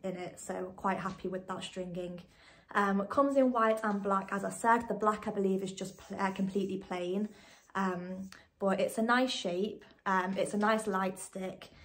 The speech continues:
Um, it feels really good to hold. It's not got an overly aggressive offset, so for that sort of high level, really elite player, it's not gonna give you too much whip, really, um, when you're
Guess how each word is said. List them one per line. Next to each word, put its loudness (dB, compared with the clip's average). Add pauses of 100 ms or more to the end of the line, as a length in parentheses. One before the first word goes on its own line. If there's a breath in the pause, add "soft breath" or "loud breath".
(240 loud breath)
Um, -6
it -4
feels 2
really -2
good -2
to -10
hold. -2 (680 loud breath)
It's 0
not 4
got 4
an 0
overly 4
aggressive 0
offset, 0
so 0
for -6
that -4
sort -4
of -2
high -2
level, 0
really 2
elite -2
player, 0
it's -6
not 0
gonna -2
give -2
you -4
too -4
much -10
whip, -4
really, -4 (280 loud breath)
um, 0
when 2
you're 0